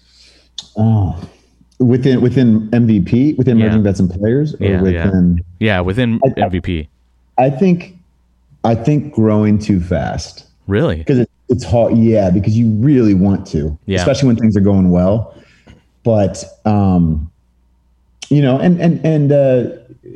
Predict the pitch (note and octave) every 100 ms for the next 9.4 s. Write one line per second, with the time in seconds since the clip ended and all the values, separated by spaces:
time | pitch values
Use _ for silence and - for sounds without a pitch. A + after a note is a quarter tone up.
0 | - - D2+ F#2+ - D3+ F3 E3 C#3 D3+
1 | C#3+ C#3+ A#2 F2+ F#2 - G2 B2 G3 -
2 | A#2+ - _ _ C3 B2 A#2+ C#3+ A2+ G2
3 | B2+ B2 A2+ A2+ F#2+ F2+ E2 E2 - _
4 | _ _ _ _ _ _ _ G#2 A2 G#2
5 | A#2 A#2 F2+ - _ _ _ _ _ _
6 | _ _ _ _ F2 E2 C2+ A#1+ - D2+
7 | _ _ _ _ _ _ _ - G2 F2
8 | E2+ F2+ F#2 G2 F2 G2+ C#2+ D2+ G2+ A#2
9 | B2+ A#2+ C3+ G#2